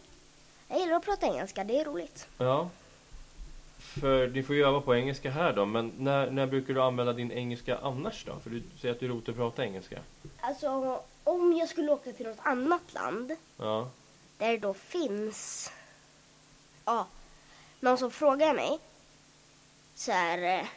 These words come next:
Speaker 1: "Vad vill du ha på menyn i England?" eller så här.
Speaker 2: Ja.
Speaker 1: Kan jag ju prata engelska och bara, "Ja, vill du ha det där på
Speaker 2: Ja.
Speaker 1: det?"
Speaker 2: Och det, det tycker du känns häftigt?
Speaker 1: Ja,
Speaker 2: Ja.
Speaker 1: det är roligt.
Speaker 2: Ja, du gillar ju li-, lite olika saker,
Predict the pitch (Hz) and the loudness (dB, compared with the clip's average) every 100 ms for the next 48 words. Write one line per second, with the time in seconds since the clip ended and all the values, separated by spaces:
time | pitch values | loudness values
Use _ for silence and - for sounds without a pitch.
0 | - 220 240 240 233 240 247 240 240 247 | -6 2 4 4 2 0 0 2 2 0
1 | 240 233 220 208 202 208 214 220 202 202 | -2 -2 0 0 -2 -2 -2 0 -2 -4
2 | - - 262 - - 151 - 285 339 254 | -6 -6 -8 -8 -2 -2 2 4 4 2
3 | 220 185 233 330 240 202 185 170 151 247 | -2 0 2 2 0 -2 -4 -4 -4 -4
4 | 311 339 339 339 339 330 311 254 285 285 | -4 -4 -4 -4 -2 -2 -4 -4 -4 -4
5 | - 294 120 131 240 247 - - - - | -4 -2 0 0 0 -2 -2 -6 -12 -2
6 | - 160 156 135 156 170 160 135 123 113 | 2 2 0 -4 -4 -2 -2 -2 -2 -2
7 | 98 107 - - - 147 180 - - 113 | -4 -6 -10 -14 -18 -8 -6 -6 -4 -2
8 | 139 139 196 147 185 - - - - 139 | -2 -6 -10 -10 -14 -18 -20 -20 -2 4
9 | 147 156 - - - - - - 135 139 | 4 4 0 -8 -18 -20 -20 -14 -4 -2
10 | 170 165 160 170 170 165 156 151 135 113 | 2 2 2 2 2 0 -2 -2 -2 -4
11 | 117 147 147 139 139 139 147 143 151 147 | -2 0 0 0 -4 -2 -2 0 2 2
12 | 160 170 135 110 107 | 2 2 4 2 0